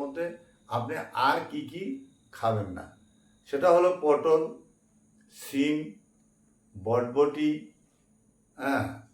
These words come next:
লাল শাক অর্থাৎ লাল ডাঁটা এবং, আহ, পুঁই শাক, লতা জাতীয়, এগুলো আপনি খেতে পারবেন না, ঠাকুরকেও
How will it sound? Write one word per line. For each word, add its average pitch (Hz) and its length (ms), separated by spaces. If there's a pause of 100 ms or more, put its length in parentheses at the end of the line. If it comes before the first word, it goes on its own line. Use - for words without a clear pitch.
(440)
লাল 120 440 (180)
শাক 117 280 (460)
অর্থাৎ 131 240 (100)
লাল 135 160 (120)
ডাঁটা 117 320 (1080)
এবং, 143 280 (1300)
আহ, 110 380 (100)
পুঁই 160 200 (120)
শাক, 110 220 (1600)
লতা 131 360
জাতীয়, 127 340 (1160)
এগুলো 170 280 (160)
আপনি 151 220 (720)
খেতে 135 260 (100)
পারবেন 110 420
না, 87 60 (760)
ঠাকুরকেও 127 500